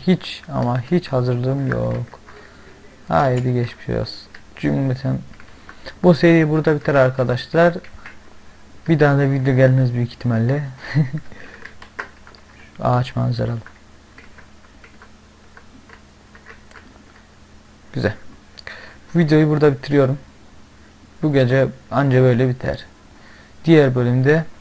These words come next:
aynen buradan başlayacağız. Şu baktığımız yerde tam şurada olsun. Nişanı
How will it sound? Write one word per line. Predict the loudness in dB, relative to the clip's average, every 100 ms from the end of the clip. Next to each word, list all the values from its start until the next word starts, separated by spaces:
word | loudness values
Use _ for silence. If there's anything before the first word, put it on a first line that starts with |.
| -20 -20 -8
aynen | 0 2 4 2
buradan | 2 2 2 0
başlayacağız. | -2 -6 -8 -8 -10 -16
Şu | -4
baktığımız | -2 -2 -4 -4 0
yerde | -2 -2
tam | -4 -6
şurada | -6 -4
olsun. | -4 -4 -10 -12 -20 -20 -20 -20 -20 -20 -12 -8
Nişanı | -4 -2 -2